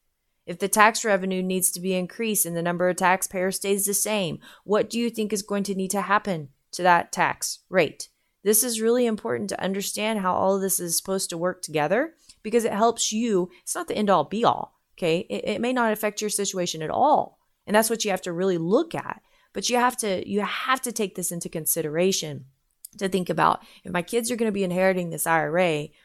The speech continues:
what position are they gonna be in? And, you know, we've been a, a, such a, such a country of don't ask, don't tell situation. It's time to get real. It's time to talk about our futures. If we want our families to be successful for generations,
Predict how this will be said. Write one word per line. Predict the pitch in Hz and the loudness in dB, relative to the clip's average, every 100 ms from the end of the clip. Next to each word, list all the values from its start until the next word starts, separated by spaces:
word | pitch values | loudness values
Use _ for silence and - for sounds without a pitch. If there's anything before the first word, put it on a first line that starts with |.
| _ - | _ -4
what | 110 247 | -2 -2
position | 247 208 214 185 | 0 2 2 0
are | 160 | -4
they | 139 151 190 | -2 4 6
gonna | 202 175 - | 6 2 -6
be | - - | -18 -18
in? | - _ _ _ _ _ | -20 _ _ _ _ _
And, | - 214 220 | -6 -4 -2
you | 220 | 0
know, | 202 | 2
we've | 220 | 2
been | 214 262 | 2 2
a, | 247 226 | 2 0
a, | - - 190 | -4 -4 -2
such | - 226 - | -2 -2 -2
a, | 180 143 - | 0 -2 -4
such | - 220 226 | -8 -6 -6
a | |
country | 196 175 - 165 | -6 -6 -2 0
of | 143 135 _ _ _ | 0 -2 _ _ _
don't | 196 214 | 0 4
ask, | 202 202 196 | 4 2 0
don't | 175 | -4
tell | - 165 | -4 -4
situation. | 165 170 160 156 196 | -4 -6 -6 -4 0
It's | - | 0
time | 480 494 | 2 2
to | |
get | 254 - | 2 2
real. | 170 180 | 4 4
It's | 143 | 4
time | 262 330 | 0 0
to | - | 0
talk | 233 214 | 4 4
about | 208 185 | 4 2
our | 151 | 2
futures. | 180 185 160 | -4 -4 -4
If | 160 | -4
we | 208 | -2
want | 311 311 | 2 2
our | |
families | 220 208 208 220 208 | 2 0 0 0 -2
to | |
be | 180 170 | -4 -6
successful | 156 - 156 165 190 | -4 -2 -2 -2 -8
for | 185 165 | -6 -8
generations, | 156 175 165 156 175 240 254 262 | -4 -2 0 0 0 -2 -4 -6